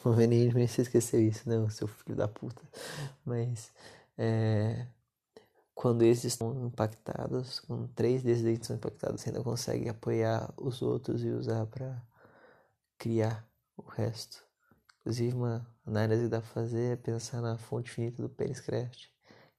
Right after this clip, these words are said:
grande jogo, que três, aliás, até dois já, né? Mas numa configuração que tivesse, já que é seis, né? Dois por três, é, se você tem três, você tem todos.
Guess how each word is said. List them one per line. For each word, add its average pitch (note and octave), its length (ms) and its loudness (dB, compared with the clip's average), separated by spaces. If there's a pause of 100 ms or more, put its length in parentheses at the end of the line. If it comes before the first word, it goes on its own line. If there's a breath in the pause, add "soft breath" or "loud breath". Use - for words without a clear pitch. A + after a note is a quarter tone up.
grande A#2 240 -4
jogo, B2 340 -6 (680 soft breath)
que - 120 -14
três, A#2+ 800 -4
aliás, A2+ 200 -2
até - 140 -6
dois B2+ 340 0
já, A#2 200 -4
né? B2+ 200 -10 (480 loud breath)
Mas - 120 -6
numa A#2 140 -4
configuração B2 680 -4
que B2 80 -8
tivesse, B2 680 -6 (380 soft breath)
já A2+ 80 -6
que - 120 -8
é G#2+ 40 -4
seis, C3+ 380 0
né? B2+ 180 -6 (440 loud breath)
Dois - 200 -4
por - 160 -10
três, C#3+ 600 -4 (600 soft breath)
é, A#2 240 -6
se - 160 -10
você A2 140 -4
tem A#2+ 180 -4
três, A#2 400 0
você - 100 -8
tem B2 160 -4
todos. - 600 -8